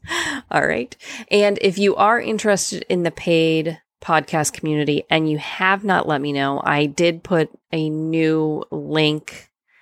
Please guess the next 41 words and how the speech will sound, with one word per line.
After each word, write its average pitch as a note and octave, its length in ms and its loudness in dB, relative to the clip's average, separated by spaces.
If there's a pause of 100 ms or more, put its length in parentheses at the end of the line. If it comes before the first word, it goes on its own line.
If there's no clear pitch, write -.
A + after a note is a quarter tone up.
(460)
down D3+ 260 2
there D3 560 0
with D#3 300 -2
my C#3 80 0
new D3 180 0
system C#3+ 520 -2
to - 100 -12
be D3 180 2
able C#3 160 -2
to C3+ 280 -2 (120)
and E3+ 240 0 (200)
sign C#3+ 320 2
up C#3+ 140 0
and C#3+ 80 -6
essentially C#3+ 420 0
say, C#3 180 0
"Yes, C3+ 320 0
you're C#3 100 -6
interested." C3 600 -2 (400)
I'm E3+ 120 2
not F3 200 4
gonna D#3+ 160 0
be C#3+ 100 -2
spamming C#3 500 0
you C#3 200 -2
and C#3 100 -8
emailing C#3 360 -4
you C#3 80 -2
a - 20 -2
bunch C3+ 180 -2
of - 80 -8
things. C3+ 300 -4
It's - 200 -2
just - 380 -2
when C#3+ 300 -4
the C3+ 260 -4
community E3 440 0
is D#3 120 0
ready D3 160 0
to C#3 80 -4
go, D#3 440 2